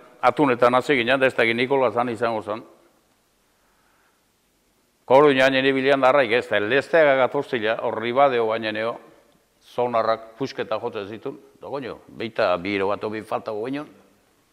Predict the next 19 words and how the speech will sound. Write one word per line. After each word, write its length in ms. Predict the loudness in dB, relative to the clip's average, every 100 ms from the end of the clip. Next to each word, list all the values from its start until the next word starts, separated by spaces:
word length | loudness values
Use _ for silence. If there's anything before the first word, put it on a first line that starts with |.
| _ _ _ _ _ _ _ _ _ _ _ _
Zarie 320 | 4 6 8
bota 240 | 6 6 4
ginen 220 | 4 6
da 140 | 6 6
ginen 320 | 6 4 8
lau 160 | 6
bosteo, 560 | 6 2 0 0 0 -2 -8
Nikola 380 | -6 0 2 4
da 160 | 2
lista 560 | 2 -2 0 2 4 2
kuadrilla 400 | 2 2 2 -2
ginenak, 440 | -2 -2 -2 -4 -6 -16 -8
inginen 440 | -4 0 -2 -2
beita 220 | -6 -2 -2
ginen 180 | -2
osatu, 380 | -4 -6 -6 -8 -10
eta 120 | -8 -4
berriz 240 | -4 -2
da, 220 | 0 0